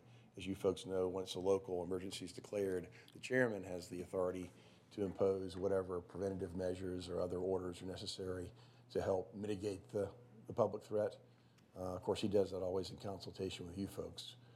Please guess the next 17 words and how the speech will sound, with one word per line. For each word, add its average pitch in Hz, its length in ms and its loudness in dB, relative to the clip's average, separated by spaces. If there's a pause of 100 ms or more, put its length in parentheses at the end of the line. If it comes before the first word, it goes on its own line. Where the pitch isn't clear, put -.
(440)
Uh, 90 280 0
but 104 140 -6
that's 127 300 8
what 101 160 -2
this - 420 4 (240)
declaration 104 640 2
does. 107 500 2 (180)
It's, 95 200 -4 (100)
it's - 500 -4
very 117 200 8
similar 120 340 2
to 110 60 -4
the 104 60 2
one 107 280 2
you 98 180 0
originally 104 440 2
enacted, 104 480 0